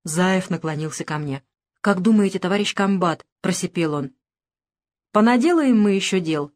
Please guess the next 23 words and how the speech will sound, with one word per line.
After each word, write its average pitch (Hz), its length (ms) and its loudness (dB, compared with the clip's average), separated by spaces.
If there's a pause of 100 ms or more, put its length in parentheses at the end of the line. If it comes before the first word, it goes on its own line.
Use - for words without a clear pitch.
(120)
на 180 220 2
этом 170 200 -4
шарике, 143 500 -8 (140)
а? 190 220 2 (840)
В 180 80 -2
эту 208 180 0
минуту 220 500 2 (140)
как 233 180 -2
раз 277 200 -2
мы 226 80 2
проходили 208 520 -2
мимо 190 260 2
пулемета, 233 560 0 (220)
стоявшего 262 580 -2
с 208 60 -6
заправленной 220 580 0
в 196 60 -2
магазин 151 460 -4
лентой. 135 520 -8 (480)
Пулеметчики 262 560 0
тоже 147 340 -8
спали. 135 480 -6 (880)
Невольно 190 520 2